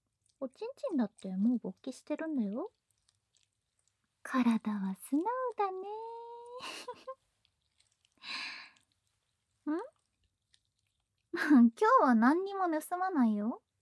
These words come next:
明日盗みに入る予定なんだから。<laughs>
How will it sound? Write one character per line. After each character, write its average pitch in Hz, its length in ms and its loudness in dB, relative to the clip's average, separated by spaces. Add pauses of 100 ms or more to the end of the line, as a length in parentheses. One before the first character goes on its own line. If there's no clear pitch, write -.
(840)
明 269 80 0
日 - 180 -10
盗 508 80 0 (420)
み 330 60 0
に 220 120 4
入 233 240 2
る 196 100 -8
予 175 120 -10
定 220 220 -2
な 208 160 0
ん 185 80 -8
だ 180 80 -12
か - 180 -20 (1700)
ら。 196 220 -4
<laughs> - 40 -8